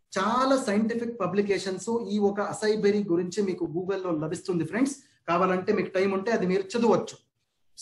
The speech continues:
So, next slide లో ఇప్పుడు చూద్దాం, మన product apples లో what is the quantity of acai berry? అసైబెర్రీ ఎంత ఉంటుంది?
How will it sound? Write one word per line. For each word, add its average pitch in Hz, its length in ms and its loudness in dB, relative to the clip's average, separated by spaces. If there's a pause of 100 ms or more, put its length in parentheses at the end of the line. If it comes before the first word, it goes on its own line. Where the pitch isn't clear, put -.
So, 156 100 2 (680)
next 262 280 2
slide 254 200 6
లో 233 100 6
ఇప్పుడు 160 180 2
చూద్దాం, 190 440 2 (220)
మన 233 280 2
product 269 520 0
apples 220 600 0
లో 180 380 2 (380)
what 269 280 2
is 233 100 -2
the 269 80 0
quantity 294 680 2
of 233 160 4 (100)
acai 175 200 2
berry? 147 360 2 (240)
అసైబెర్రీ 247 460 2
ఎంత 254 240 2
ఉంటుంది? 190 460 2